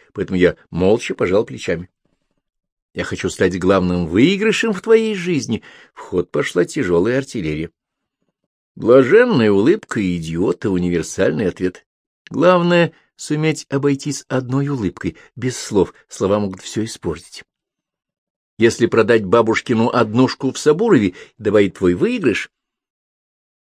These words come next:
я чудом угадал семь цифр в халяв-лотто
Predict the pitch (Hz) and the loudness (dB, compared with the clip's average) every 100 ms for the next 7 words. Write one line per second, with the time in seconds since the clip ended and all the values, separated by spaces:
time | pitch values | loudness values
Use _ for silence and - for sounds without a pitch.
0 | _ - - - 254 - - 269 262 247 | _ -20 -12 2 4 4 2 2 2 2
1 | 233 226 233 233 - - 220 202 - 254 | 2 4 6 4 4 0 0 0 -2 -4
2 | - - - - 123 107 95 104 92 _ | -4 -12 -12 0 4 4 4 -2 -4 _
3 | 90 - | -6 -6